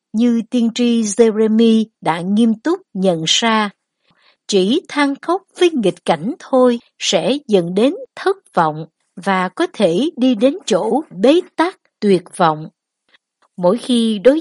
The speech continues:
diện với những nghịch cảnh, hãy nhìn lại mình, khiêm cung đến với Đức Chúa Trời để được Ngài chỉ cho biết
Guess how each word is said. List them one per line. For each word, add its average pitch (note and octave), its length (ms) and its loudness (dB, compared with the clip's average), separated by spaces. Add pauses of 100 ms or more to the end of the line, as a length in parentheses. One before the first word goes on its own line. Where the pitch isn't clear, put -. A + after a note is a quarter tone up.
diện E3+ 460 -4
với C4 160 0
những A3+ 400 -2
nghịch F#3+ 280 -2
cảnh, F3+ 300 -2 (240)
hãy F#3+ 360 -2 (100)
nhìn G3 340 0
lại F3 260 -2
mình, F3 360 -2 (320)
khiêm A3+ 320 -2
cung G#3+ 440 -2
đến B3 220 0 (160)
với C#4 320 -2
Đức D#4+ 180 -2
Chúa E4+ 120 -2 (100)
Trời E3 360 2 (240)
để F#3 220 2
được F#3 360 2 (140)
Ngài F#3+ 480 -4
chỉ G3+ 320 -4 (100)
cho A#3 180 0
biết B3+ 380 2